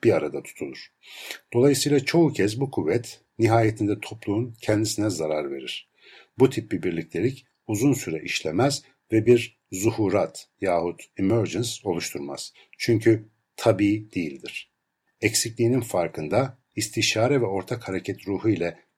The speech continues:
bir ideal etrafında kenetlenmiş insanlar, tabiatta gördüğümüze daha yakın bir birlikteliği ancak tesis edebilirler. Bu durumda uzun soluklu hedeflere varabilme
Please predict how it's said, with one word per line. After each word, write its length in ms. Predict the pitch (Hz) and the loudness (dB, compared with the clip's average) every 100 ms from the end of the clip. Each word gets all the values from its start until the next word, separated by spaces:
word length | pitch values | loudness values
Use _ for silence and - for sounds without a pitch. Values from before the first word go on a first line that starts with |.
| _ | _
bir 80 | 135 | 0
ideal 340 | 127 101 117 110 | 2 2 0 -2
etrafında 520 | - 101 90 92 87 | -4 -6 -4 -6 -6
kenetlenmiş 640 | 95 85 - 87 90 - | -6 -8 -8 -6 -2 -2
insanlar, 640 | 78 - 76 82 123 - _ _ _ _ | -4 -6 -6 -4 -4 -6 _ _ _ _
tabiatta 480 | 107 107 110 110 131 | 2 6 4 4 0
gördüğümüze 720 | 104 98 87 95 92 110 - | 2 2 2 0 0 -2 -2
daha 200 | 95 127 | -2 0
yakın 340 | 95 80 90 | -2 -2 -4
bir 180 | 90 82 | -4 -6
birlikteliği 720 | 92 82 - 78 87 131 135 - - | -8 -8 -8 -4 2 2 0 -12 -2
ancak 380 | 113 90 85 - | 0 0 -4 -4
tesis 300 | 78 71 80 | -6 -4 -6
edebilirler. 760 | 73 71 69 67 64 - _ _ _ _ _ _ _ _ _ | -8 -8 -10 -12 -12 -14 _ _ _ _ _ _ _ _ _
Bu 100 | 143 | 4
durumda 280 | 135 107 135 | 6 6 4
uzun 200 | 113 135 | 4 2
soluklu 400 | - 104 95 104 | 2 -2 0 0
hedeflere 500 | 92 92 - 95 87 | 0 -2 0 0 0
varabilme 640 | 90 90 90 80 110 135 | 0 0 -4 -2 0 -2